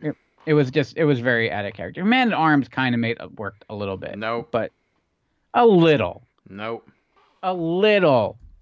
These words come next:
Speaker 1: Um, they introduced some new characters. You got, um, uh, you got Karg,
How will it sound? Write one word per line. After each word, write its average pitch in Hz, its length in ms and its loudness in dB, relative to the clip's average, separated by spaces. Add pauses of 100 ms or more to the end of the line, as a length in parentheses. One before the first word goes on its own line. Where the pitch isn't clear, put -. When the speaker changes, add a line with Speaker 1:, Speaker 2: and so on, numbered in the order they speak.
(460)
Speaker 1:
Um, 135 840 -4 (2250)
they 160 200 0
introduced 170 680 0
some 127 260 4
new 220 180 6
characters. 165 800 -2
You 135 100 -6
got, 117 400 -4
um, 104 360 -8 (580)
uh, 107 320 -6 (420)
you 151 140 -2
got 180 240 0
Karg, 131 560 0